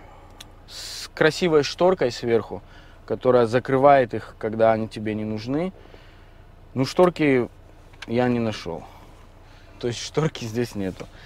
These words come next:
Вот именно эта модель для молодежи, и у молодежи здесь будет всегда стоять там кофе, пепси, минералка, пиво, хотел сказать. Ну нет, нельзя пить пиво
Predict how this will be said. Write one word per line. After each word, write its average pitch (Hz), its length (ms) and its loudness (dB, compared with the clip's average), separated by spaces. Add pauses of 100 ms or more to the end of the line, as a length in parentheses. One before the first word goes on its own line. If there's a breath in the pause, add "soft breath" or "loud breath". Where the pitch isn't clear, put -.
Вот 139 220 -2
именно 156 220 -2
эта 151 220 0
модель 143 360 0
для 139 160 0
молодежи, 143 720 2
и 123 300 0
у 123 200 -2
молодежи 127 560 0
здесь 120 180 -4
будет 120 280 -6
всегда 123 380 -2
стоять 123 440 0
там 107 420 -4 (220)
кофе, 123 640 2 (600 soft breath)
пепси, 110 840 0
минералка, 120 960 2 (460 loud breath)
пиво, 139 320 0
хотел 113 400 -10
сказать. 113 420 -8
Ну 123 120 -8
нет, 127 260 -8
нельзя 110 320 -4
пить 98 180 -12
пиво 95 380 -10